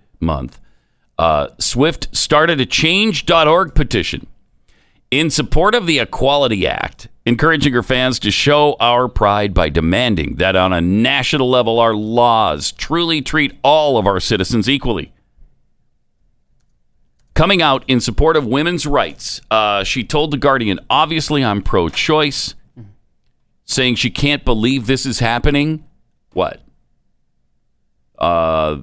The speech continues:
uh, what? That we're, that some people are trying to protect babies? Yeah, that's, wow, that is terrible.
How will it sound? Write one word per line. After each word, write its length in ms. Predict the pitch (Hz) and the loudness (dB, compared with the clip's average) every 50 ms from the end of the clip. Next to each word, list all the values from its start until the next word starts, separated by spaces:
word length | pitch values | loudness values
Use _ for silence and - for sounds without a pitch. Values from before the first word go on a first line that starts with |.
| - _ _ _ _ _ - | -14 _ _ _ _ _ -4
uh, 100 | 90 95 101 | -4 -4 -2
what? 300 | 95 95 123 113 - - | 0 0 0 0 0 0
That 100 | 110 92 | -2 -2
we're, 160 | 80 87 - | -4 -6 -8
that 300 | - 92 104 98 - - | -6 -6 -6 -6 -6 -4
some 200 | - - 120 113 | -4 -4 -2 0
people 240 | - 123 113 - 113 | 0 -2 0 0 0
are 60 | 98 | 0
trying 220 | - - 101 92 95 | 0 0 0 0 0
to 60 | 95 | 0
protect 440 | - - 87 98 92 80 - - - - 82 | -2 -2 0 0 0 0 -2 -6 -8 -6 -2
babies? 500 | 80 104 95 95 107 131 139 143 - - - - _ _ _ _ _ _ _ _ _ _ _ - | 0 0 2 2 0 -2 -2 -4 -6 -10 -16 -20 _ _ _ _ _ _ _ _ _ _ _ -4
Yeah, 140 | 87 85 78 | -2 -2 0
that's, 360 | 73 71 - - - - - _ _ | -2 -4 -8 -10 -16 -20 -20 _ _
wow, 300 | 82 87 87 80 73 73 | -6 -4 -2 -2 0 0
that 180 | 80 80 78 73 | -2 -2 -2 -4
is 160 | 67 - - | -6 -8 -6
terrible. 500 | - 82 69 65 - - - - - | -4 -2 -2 -2 -4 -6 -8 -12 -12